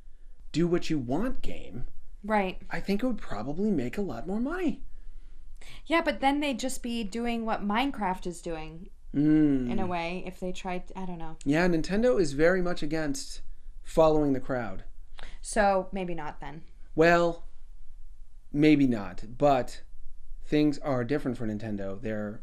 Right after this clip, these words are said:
Speaker 1: president, their former president, passed away, I think, geez, it was five or six years ago now, and they have been more crowd following since then, with a
Speaker 2: Mm.
Speaker 1: lot of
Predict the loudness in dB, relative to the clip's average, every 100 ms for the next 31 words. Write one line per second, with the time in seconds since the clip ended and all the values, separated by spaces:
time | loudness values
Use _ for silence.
0 | -8 0 2 4 2 0 -2 -8 -8 -10
1 | -8 -8 -8 -4 -2 0 0 2 0 -2
2 | -4 -4 -4 -4 -6 -6 -4 0 2 2
3 | 0 0 -4 -6 -4 -2 -2 -2 -4 -4
4 | -2 -4 -6 -4 -4 -4 -4 -2 -2 -2
5 | -2 -4 -6 -6 -6 -6 -8 -6 -2 0
6 | 2 2 2 2 2 2 0 2 2 2
7 | 0 0 2 0 -2 -4 -6 -6 -6 -8
8 | -8 -10 -8 -4 -2 0 0 -2 -4 -6
9 | -6 -6 -6